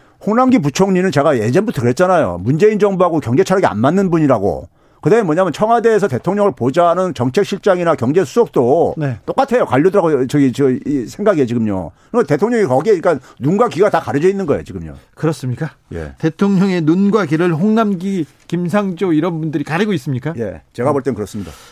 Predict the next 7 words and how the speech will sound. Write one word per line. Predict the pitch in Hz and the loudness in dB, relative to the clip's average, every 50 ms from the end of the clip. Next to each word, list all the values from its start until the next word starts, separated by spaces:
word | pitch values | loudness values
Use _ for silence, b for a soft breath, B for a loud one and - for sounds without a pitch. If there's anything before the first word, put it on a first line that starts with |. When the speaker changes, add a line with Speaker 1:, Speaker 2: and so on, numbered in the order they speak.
| B | B
Speaker 2:
자, | _ - 202 190 170 151 123 117 | _ -2 0 0 0 0 -2 -2
문재인 | 135 156 190 220 247 269 262 240 240 | 0 0 2 4 4 4 4 4 2
대-, | 226 240 190 - _ _ - _ - - - | 2 0 -2 -4 _ _ -20 _ -20 -20 -14
문재인 | - 180 196 202 208 240 220 214 | -8 -4 -2 0 0 2 0 2
대통령께서, | 196 180 175 - 185 190 180 175 156 - 160 143 113 143 135 127 113 B B B B B B B _ | 0 0 -2 0 -2 -2 -2 -2 -2 -2 -2 -2 -2 -2 -4 -4 -6 B B B B B B B _
어, | 170 170 165 165 170 170 165 160 160 | -4 -2 0 0 0 0 0 0 -2
저기 | - - 156 156 147 151 160 147 | -2 -4 -6 -6 -4 -4 -6 -6